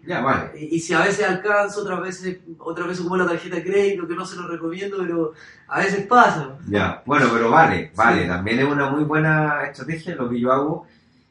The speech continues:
Speaker 1: es que yo tengo descuentos por planilla.
Speaker 2: Ya.
Speaker 1: Entonces yo ni siquiera, ni siquiera alcanzo a tomar el dinero,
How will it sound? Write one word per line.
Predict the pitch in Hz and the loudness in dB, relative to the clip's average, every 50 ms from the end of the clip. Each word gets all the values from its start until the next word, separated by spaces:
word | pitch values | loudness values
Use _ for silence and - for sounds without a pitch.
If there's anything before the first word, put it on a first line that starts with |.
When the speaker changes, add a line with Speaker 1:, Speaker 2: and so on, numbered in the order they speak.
| _ - | _ -14
Speaker 1:
es | 107 104 - | -14 -12 -10
que | 123 117 | -6 -4
yo | 113 127 127 | -2 0 0
tengo | 135 135 135 131 | 0 2 2 2
descuentos | 120 117 - 139 135 131 - - | 0 0 -2 -4 -6 -6 -8 -10
por | - 120 120 - | -10 -10 -8 -6
planilla. | 101 101 113 120 113 87 - - - - _ _ _ _ _ _ - | -6 -4 -2 -2 -2 -4 -4 -8 -12 -18 _ _ _ _ _ _ -18
Speaker 2:
Ya. | 104 107 117 - - | -16 -16 -14 -12 -12
Speaker 1:
Entonces | 90 90 104 104 101 - 107 107 | -10 -10 -10 -8 -8 -6 -6 -4
yo | 107 110 | -2 -2
ni | 117 120 120 | -2 -2 -2
siquiera, | - 117 98 107 117 117 120 120 120 - - - - _ _ - | -4 -6 -4 -2 0 2 4 4 2 2 -2 -6 -14 _ _ -14
ni | 104 104 104 | -12 -12 -12
siquiera | 101 104 107 127 131 131 | -10 -6 -2 0 0 0
alcanzo | 127 120 - - 127 127 127 - 139 139 | 0 -2 -2 -4 -4 -4 -4 -4 -4 -6
a | - | -6
tomar | - 110 104 104 120 139 160 156 160 | -6 -4 0 4 4 4 4 2 0
el | 156 | -4
dinero, | 151 151 127 98 82 - | -4 -2 -4 -4 -4 -6